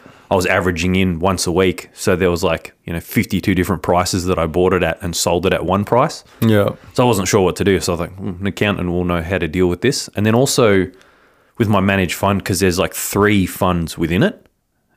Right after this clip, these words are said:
Speaker 1: Um, and I've done it, and, and I did a bit of, like, switching, uh, i-, in the very early stages. So there was, like, a, some sort of tax event there, which they provided me a statement with.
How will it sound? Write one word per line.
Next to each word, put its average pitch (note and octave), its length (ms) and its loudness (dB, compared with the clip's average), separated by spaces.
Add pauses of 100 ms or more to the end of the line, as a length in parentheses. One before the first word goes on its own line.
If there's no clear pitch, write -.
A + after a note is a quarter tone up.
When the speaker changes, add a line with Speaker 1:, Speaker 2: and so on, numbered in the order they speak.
Speaker 1:
Um, E2+ 640 -2 (440)
and F#2 180 0
I've E2 160 -2
done G#2 180 2
it, F#2+ 160 0
and, F#2 220 -2
and F2+ 160 -2
I E2+ 60 0
did F2+ 160 0
a - 20 -4
bit F2+ 160 0
of, - 300 -4
like, D#2+ 180 -6
switching, E3+ 540 -2 (400)
uh, F2 320 -2
i-, - 40 -12
in F#2 380 -2
the E2+ 140 0
very F2 260 2
early G#2 280 4
stages. D3 420 0
So - 160 -2
there G2 120 2
was, F2 140 0
like, E2+ 160 -4
a, E2 160 0
some F#2 220 -4
sort F#2 160 -2
of D#2+ 100 -8
tax - 320 -6
event F2 240 -4
there, A2 300 2 (720)
which - 140 2
they A#2+ 140 4
provided A#2+ 360 2
me E2 80 -2
a D2+ 60 -6
statement A2 500 -2
with. F2 260 0